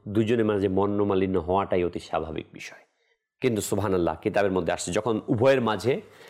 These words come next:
মনোমালিন্য হয়, তখন প্রথম যে ব্যক্তি অগ্রসর হয়ে দ্বিতীয় জনের সাথে কথা বলে, তো আল্লাহ তাবারাক ওয়া তাআলা ওই ব্যক্তিকে জান্নাতে প্রবেশ করাবেন।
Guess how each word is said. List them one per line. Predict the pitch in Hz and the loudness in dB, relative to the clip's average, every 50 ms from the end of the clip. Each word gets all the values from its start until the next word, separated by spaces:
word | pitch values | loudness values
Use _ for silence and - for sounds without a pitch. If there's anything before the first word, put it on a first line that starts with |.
| - _ - | -20 _ -4
মনোমালিন্য | 107 117 127 139 143 151 147 143 139 135 135 131 117 113 110 | 0 2 4 4 6 6 6 6 4 4 4 4 2 2 2
হয়, | 92 78 87 85 80 80 - - - - - - - _ | 0 0 -2 -2 -2 -4 -6 -10 -18 -20 -20 -20 -10 _
তখন | - 123 117 143 127 110 | -2 0 2 2 0 2
প্রথম | - 160 160 151 - 160 156 147 139 123 123 113 | 4 4 4 4 6 6 6 6 6 4 2 0
যে | 101 113 120 120 | 2 2 2 2
ব্যক্তি | 113 123 - - - 110 113 110 | 2 0 -2 -4 -2 -2 -2 0
অগ্রসর | - 101 110 107 101 101 127 151 147 - - 160 147 127 113 | 2 0 0 2 2 2 2 2 2 2 2 2 2 2 0
হয়ে | 92 90 92 92 92 92 98 110 135 170 208 220 - - _ _ _ _ _ _ _ _ _ _ _ _ _ _ _ _ _ _ - | 0 0 0 2 2 4 4 2 2 0 -2 -4 -10 -16 _ _ _ _ _ _ _ _ _ _ _ _ _ _ _ _ _ _ -4
দ্বিতীয় | 107 123 113 - - 156 | -2 -2 0 0 0 2
জনের | 120 127 127 120 107 | 2 2 2 2 0
সাথে | - 107 95 104 - | -2 -2 -4 -4 -2
কথা | - 98 101 - 92 | -2 -2 -2 -2 -4
বলে, | 90 95 98 107 135 196 254 247 - - _ _ _ _ _ _ _ _ _ | -2 0 0 0 0 0 -2 -4 -10 -18 _ _ _ _ _ _ _ _ _
তো | - 101 | -2 0
আল্লাহ | 98 104 104 104 107 107 110 98 | 2 2 2 2 2 2 0 -2
তাবারাক | - 107 95 92 95 98 95 95 - - | -2 -2 0 0 0 0 -2 -2 -4 -4
ওয়া | 92 | -4
তাআলা | - - 92 90 87 87 87 - - - | -2 0 0 0 0 0 -2 -4 -2 0
ওই | 104 110 113 107 104 | 2 2 4 2 2
ব্যক্তিকে | 101 113 120 120 - - - 95 - - 92 | 2 0 -2 -4 -6 -8 -10 -6 -2 -2 -2
জান্নাতে | 82 95 90 85 85 78 - - | 0 0 0 0 -2 -2 -4 -4
প্রবেশ | - 85 76 76 - - | -4 -4 -4 -4 -6 -12
করাবেন। | - - 82 76 - - | -12 -14 -14 -16 -16 -20